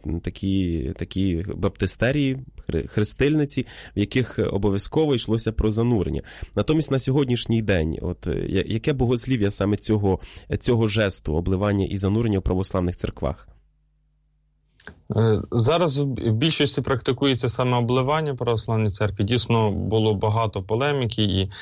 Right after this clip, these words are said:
Speaker 2: між нашими церквами свого часу. Ну, найбільш древня традиція — це справді обливання. Е, не обливання,
Speaker 1: Занурення.
Speaker 2: а занурення. Е, але в, в су-, в сучасних реаліях є вже сформована така традиція.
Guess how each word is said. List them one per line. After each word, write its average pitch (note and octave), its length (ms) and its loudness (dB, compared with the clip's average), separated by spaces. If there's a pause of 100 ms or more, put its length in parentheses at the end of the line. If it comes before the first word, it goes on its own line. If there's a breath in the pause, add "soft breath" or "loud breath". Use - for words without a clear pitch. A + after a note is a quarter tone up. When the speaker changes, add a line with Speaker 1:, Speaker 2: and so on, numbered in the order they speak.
(240 loud breath)
Speaker 2:
між G2+ 220 2
нашими B2+ 380 2
церквами A#2 520 0
свого G#2+ 260 0
часу. G#2+ 340 0
Ну, D3+ 120 4
найбільш C3+ 500 2
древня C3+ 540 0
традиція — A#2+ 540 0
це A2 140 -2
справді G#2+ 580 0 (280 loud breath)
обливання. D3 800 2 (380 soft breath)
Е, B2 240 2
не B2 140 2
обливання, B2+ 500 2
Speaker 1:
Занурення. - 180 -2
Speaker 2:
а A2 40 0
занурення. D#3+ 640 0 (420 soft breath)
Е, A#2 300 0
але C3+ 560 2 (180)
в, A#2 200 0
в A2 60 -2
су-, G#2 240 -4
в - 80 -4
сучасних B2 640 0
реаліях A2+ 520 0
є A2 120 -2
вже G#2+ 160 -2
сформована G#2 640 0
така G2 280 0
традиція. F#2 600 -2